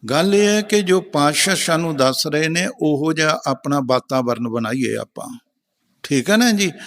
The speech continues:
ਤੋ ਇਸ ਪਾ-, ਪਾਤਸ਼ਾਹ ਕਿ "ਜਿਸ ਕੇ ਅੰਤਰ ਰਾਜ ਵਿਮਾਨ", ਹੈ ਨਾ ਜੀ?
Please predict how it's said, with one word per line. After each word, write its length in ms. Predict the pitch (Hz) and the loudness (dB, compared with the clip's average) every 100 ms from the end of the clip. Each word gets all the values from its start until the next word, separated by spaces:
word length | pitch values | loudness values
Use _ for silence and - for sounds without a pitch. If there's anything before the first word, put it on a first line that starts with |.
| - - | -18 -4
ਤੋ 220 | 160 - - | 0 0 2
ਇਸ 400 | 180 190 190 - | 4 4 2 0
ਪਾ-, 480 | 170 160 160 175 160 165 | 0 0 -2 -6 -6 -2
ਪਾਤਸ਼ਾਹ 500 | 151 147 - 180 185 - | -2 -2 -2 0 -2 -2
ਕਿ 140 | 190 156 | -4 0
"ਜਿਸ 260 | 135 147 - | 0 0 0
ਕੇ 240 | 180 170 | 0 0
ਅੰਤਰ 340 | 156 147 165 | 0 -2 0
ਰਾਜ 280 | 143 131 135 | 2 2 0
ਵਿਮਾਨ", 540 | 151 160 151 123 131 156 175 185 202 _ - - - _ | -4 -2 0 2 0 -2 -4 -4 -8 _ -20 -20 -20 _
ਹੈ 80 | 139 | 2
ਨਾ 140 | 208 240 | 4 4
ਜੀ? 200 | - | 2